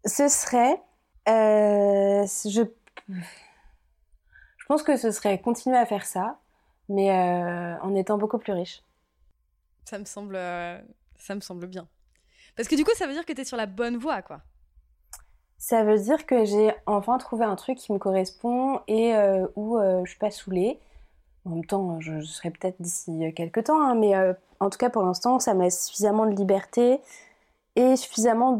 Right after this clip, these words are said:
Speaker 1: de contact et en même temps suffisamment de solitude. Enfin, c'est un bon, un bon compromis que finalement, euh, n'ont pas su trouver les gens de Pôle emploi quand j'ai fait tous mes tests, mais je les embrasse quand même.
Speaker 2: Oui, on embrasse Pôle emploi, bien évidemment. Enfin, pas trop fort quand même.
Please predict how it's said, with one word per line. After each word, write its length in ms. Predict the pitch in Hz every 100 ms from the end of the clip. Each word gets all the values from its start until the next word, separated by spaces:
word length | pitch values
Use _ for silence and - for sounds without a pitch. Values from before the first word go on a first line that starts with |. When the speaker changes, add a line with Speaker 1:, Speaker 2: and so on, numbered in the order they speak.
| 196
Speaker 1:
de 540 | 185 214 208 208 202 -
contact 520 | 226 220 262 277 220
et 40 |
en 40 | 190
même 100 | 185
temps 100 | 208
suffisamment 360 | - 202 208 208
de 40 |
solitude. 420 | 208 202 - 233
Enfin, 160 | 214 202
c'est 120 | -
un 120 | 190
bon, 760 | 190 220 247 233 220 214 208 202 _
un 120 | - 208
bon 100 | 220
compromis 580 | 247 220 226 214 262 302 _ _ _ _ _ _ _
que 120 | -
finalement, 640 | 233 226 214 202 202 220 226
euh, 60 | 208
n'ont 140 | 190
pas 140 | 214
su 160 | 208 208
trouver 280 | - 208 202
les 120 | 208
gens 140 | 180 180
de 80 |
Pôle 200 | 175 180
emploi 300 | 180 175 196
quand 120 | 208 196
j'ai 120 | 180
fait 140 | 185
tous 140 | 180 185
mes 100 | 170
tests, 340 | 170 175 -
mais 140 | 180 170
je 60 |
les 120 | 175 175
embrasse 320 | 170 175 180
quand 120 | 185
même. 200 | 190 214 _ _ _ _ _
Speaker 2:
Oui, 540 | 190 202 226 233 220 180 -
on 100 | 196
embrasse 300 | 208 214 -
Pôle 160 | 220
emploi, 380 | 226 - 247 247
bien 160 | 196 208
évidemment. 580 | 190 185 220 240 226 - _ _ _
Enfin, 220 | 165 151 147 _ _ _ _ _
pas 100 | 220
trop 180 | 214 247
fort 280 | 202 220 -
quand 100 | 185
même. 220 | 170 175